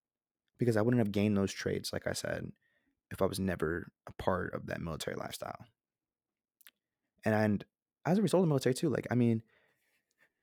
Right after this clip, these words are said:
if my, like I said, if my dad just had a basic job, which, like I said before, I have one of those jobs and I love it. But if my dad had any other job,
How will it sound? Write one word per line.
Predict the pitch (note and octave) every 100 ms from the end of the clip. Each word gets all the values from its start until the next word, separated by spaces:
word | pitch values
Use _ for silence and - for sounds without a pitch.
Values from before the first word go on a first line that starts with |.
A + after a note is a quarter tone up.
| _
if | - C#3+
my, | E3
like | F3
I | D#3
said, | D3
if |
my | D3
dad | F3 F3
just | E3+
had | C3+
a |
basic | A2 A#2 B2 G2+
job, | - - B2 A#2 A#2+ D#3 _
which, | G#2+ G#2+ -
like | - A#2
I | -
said | G2+
before, | G2 - G2+ - - -
I | G2
have | - G2
one | A2+ A#2+
of |
those | A#2+
jobs | A#2+ B2+ B2+ -
and |
I | - -
love | - -
it. | - - _ _ _ _ _ _ _ _ _ _ _ _ _ _
But | - G1+ - _ _ _ _ _ _ _ _ _ - - - _ _ _ _ _ _ _ _ _ _ _ _ _
if | - A#2
my | A#2+
dad | C#3 A2+ A#2
had | A#2+ G2 G2 G2+ - _ _ _ -
any | C3
other | B2 A2
job, | A2 - -